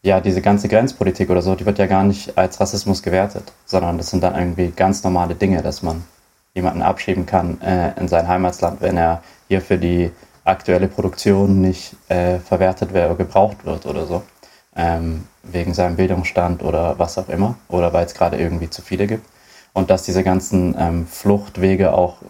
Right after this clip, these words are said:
kontrolliert werden von der E U, also über die Sahara, das Mittelmeer und alles und auch darauf angepasst wird, wie viel Arbeitskräfte hier gerade benutzt werden. Das ist ja keine rassistische Überlegung für diese Leute, sondern das sind dann,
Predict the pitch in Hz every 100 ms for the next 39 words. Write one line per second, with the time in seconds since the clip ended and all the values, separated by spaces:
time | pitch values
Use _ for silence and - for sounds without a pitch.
0 | - - 104 98 104 127 90 87 85 92
1 | 87 87 80 104 123 - _ - 90 -
2 | - 98 87 85 - - _ _ - 90
3 | 87 98 98 95 92 98 101 101 92 92
4 | 90 92 - 92 101 - 87 - - 90
5 | 92 - 101 98 90 85 - - - 95
6 | 90 85 - - 90 90 - - 92 87
7 | 85 82 85 95 - - 87 92 _ -
8 | _ - 113 101 92 98 95 87 - -
9 | _ - - 90 - 110 - 98 90 90
10 | 95 104 101 87 - 90 87 85 76 78
11 | 110 85 82 85 80 92 87 87